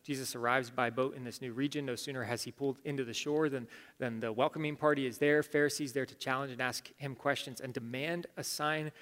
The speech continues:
from him. And apparently what Jesus has already done is not enough for them. If they weren't there, they've at least heard how he fed five thousand in the wilderness and, and four thousand on the other side of the lake, how he's healed the blind, how he's healed the deaf,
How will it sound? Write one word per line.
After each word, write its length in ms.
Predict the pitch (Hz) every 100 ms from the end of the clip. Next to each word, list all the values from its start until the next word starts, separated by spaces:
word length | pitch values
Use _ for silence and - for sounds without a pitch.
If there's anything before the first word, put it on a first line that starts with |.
| -
from 200 | - 151
him. 180 | 139 127
And 100 | 110
apparently 440 | 110 170 185 170 143
what 140 | 131
Jesus 340 | 147 151 151
has 120 | 139 131
already 240 | 139 135
done 200 | 139 135
is 100 | 117
not 140 | 123
enough 200 | 110 110
for 140 | - -
them. 140 | - _ _ _ _ _ _ _ _
If 140 | - -
they 100 | 170
weren't 280 | 160 202 165
there, 240 | 180 151
they've 160 | 143 151
at 120 | 160
least 200 | 170 -
heard 240 | 180 170
how 160 | 120 139
he 80 | 147
fed 260 | - 170
five 260 | - 156 151
thousand 380 | 156 160 139 147
in 60 |
the 60 | 127
wilderness 500 | 151 156 127 110 -
and, 80 | 117 -
and 100 | 135
four 300 | - 170 190
thousand 420 | 165 175 156 147 143
on 120 | 147
the 80 | 156
other 160 | 165
side 280 | - 165 165
of 80 | 139
the 80 | 143
lake, 440 | 165 170 - -
how 140 | 170 147
he's 180 | 156
healed 340 | - 185 202 143
the 60 |
blind, 480 | 131 135 170 190 170 - - 160
how 140 | 170 170
he's 160 | 165
healed 260 | - 208 190
the 80 | 151
deaf, 300 | 156 185